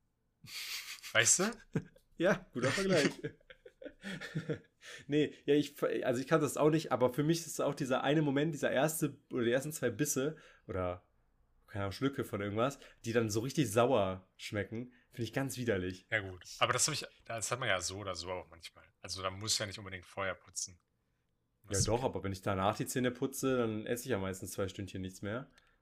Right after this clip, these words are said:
Speaker 2: Und
Speaker 1: Ja.
Speaker 2: dann nach zwei Stunden schmeckt das ja nicht mehr so.
Speaker 1: Ja, das stimmt. Aber ich hab zum Beispiel oft abends so, dass ich so, wenn wir zu lange wach waren, dann putze ich Zähne und will schnell ins Bett. Und dann lieg ich im Bett und denk so,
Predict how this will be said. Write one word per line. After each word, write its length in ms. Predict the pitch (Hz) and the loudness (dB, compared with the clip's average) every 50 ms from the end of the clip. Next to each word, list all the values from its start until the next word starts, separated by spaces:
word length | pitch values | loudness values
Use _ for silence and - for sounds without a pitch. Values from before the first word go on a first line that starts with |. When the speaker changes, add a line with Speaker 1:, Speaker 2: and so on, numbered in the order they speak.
| _ _ _ | _ _ _
Speaker 2:
Und 140 | - 110 101 | -8 -2 0
Speaker 1:
Ja. 320 | 101 101 101 104 107 107 | 2 4 4 4 2 2
Speaker 2:
dann 140 | 110 98 90 | 0 0 -2
nach 140 | 90 92 90 | -2 -4 -4
zwei 160 | - - 101 | -2 -2 -2
Stunden 200 | 101 - 127 117 | 0 0 -4 -4
schmeckt 220 | - - 120 110 - | -2 -4 -4 -4 -4
das 80 | 90 87 | -6 -6
ja 60 | 82 | -6
nicht 140 | 82 80 82 | -10 -10 -12
mehr 120 | 85 82 | -12 -12
so. 220 | 80 85 82 85 - _ _ _ - | -10 -10 -10 -12 -14 _ _ _ 0
Speaker 1:
Ja, 100 | 104 117 | 0 2
das 200 | 123 143 135 - | 2 2 2 0
stimmt. 280 | - - 135 104 - - | 0 0 -2 -4 -4 -8
Aber 100 | 120 113 | -6 -6
ich 100 | 110 - | -6 -6
hab 80 | 127 | -4
zum 140 | - - 131 | -6 -6 -6
Beispiel 200 | 120 - - 123 | -6 -6 -6 -6
oft 240 | - 135 120 - - | -6 -6 -8 -6 -4
abends 300 | - 127 135 135 - - | -4 -2 -2 -2 -4 -6
so, 80 | - 117 | -4 -4
dass 120 | 117 110 | -6 -4
ich 100 | 101 - | -4 -4
so, 260 | - 113 107 107 104 104 104 | -4 -4 -6 -10 -10 -12 -12
wenn 180 | 107 110 107 104 | -12 -12 -12 -10
wir 100 | 104 101 | -10 -8
zu 140 | - - 110 | -8 -8 -8
lange 160 | 107 104 104 | -8 -10 -8
wach 180 | 101 113 - - | -8 -8 -6 -4
waren, 220 | 143 135 135 131 | -4 -4 -4 -6
dann 140 | 110 104 98 | -10 -12 -14
putze 200 | - - - - | -12 -12 -10 -8
ich 80 | - - | -4 -4
Zähne 220 | - 131 131 131 | -4 -4 -4 -8
und 120 | 120 107 | -8 -10
will 100 | 107 107 | -8 -6
schnell 180 | 104 - - 104 | -6 -6 -6 -8
ins 160 | 90 - - | -10 -10 -10
Bett. 220 | - - 143 143 - | -8 -8 -10 -10 -10
Und 60 | - 117 | -16 -14
dann 100 | 110 107 | -14 -12
lieg 120 | 110 110 | -12 -10
ich 60 | - 123 | -10 -10
im 100 | 107 95 | -10 -8
Bett 160 | - - - | -10 -10 -10
und 120 | 113 107 | -12 -14
denk 180 | 104 110 107 107 | -14 -14 -10 -10
so, 180 | - 117 110 | -10 -10 -10